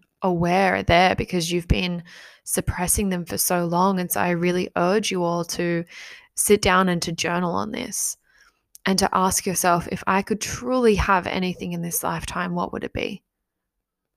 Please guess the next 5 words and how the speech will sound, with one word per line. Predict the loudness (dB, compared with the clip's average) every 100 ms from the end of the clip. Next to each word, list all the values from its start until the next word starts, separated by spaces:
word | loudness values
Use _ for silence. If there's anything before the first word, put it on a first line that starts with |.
| _ _ _ _ _ _
What | -2 0
do | 2
my | 4 4 2 -4 _ _ _ _ _ -14
core | -6 2 4 4
desires | 2 0 2 4 2 0 -4 -6